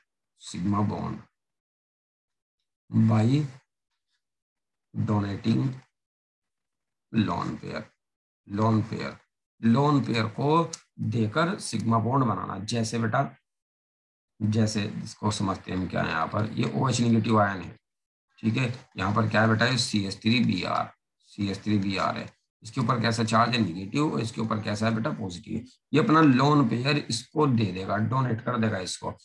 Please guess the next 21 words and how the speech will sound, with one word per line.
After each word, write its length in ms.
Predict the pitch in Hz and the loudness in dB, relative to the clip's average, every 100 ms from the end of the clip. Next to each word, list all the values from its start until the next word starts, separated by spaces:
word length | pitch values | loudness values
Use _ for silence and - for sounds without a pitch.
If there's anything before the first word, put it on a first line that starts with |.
| _ - | _ -2
और 220 | 139 - 139 | -2 0 0
एक, 240 | 135 - - - - | 0 -2 -14 -12 0
ठीक 180 | 156 | 2
है, 200 | 156 110 - - - | 4 2 -2 -18 -2
और 80 | 110 | 4
यहाँ 260 | 113 110 113 | 6 6 4
से 100 | 135 | 2
निकल 260 | 107 - | 0 -4
जाएगा 240 | 92 92 - | -6 -6 -6
बीआर 300 | 92 90 87 | -4 -2 -2
negative। 440 | 85 82 - - - _ _ | -6 -14 -18 -20 -20 _ _
किस 240 | 113 113 | -8 -4
तरीके 260 | 135 123 110 | 2 2 4
की 100 | 120 | 2
structure 320 | - 107 - | 0 -4 0
बन 180 | 110 110 | 2 4
जाएगी, 220 | 117 131 | 4 2
एक 160 | 139 131 | 2 0
सी 220 | - 113 | 0 2
एच 120 | 107 - | 2 0
थ्री 220 | 143 | -2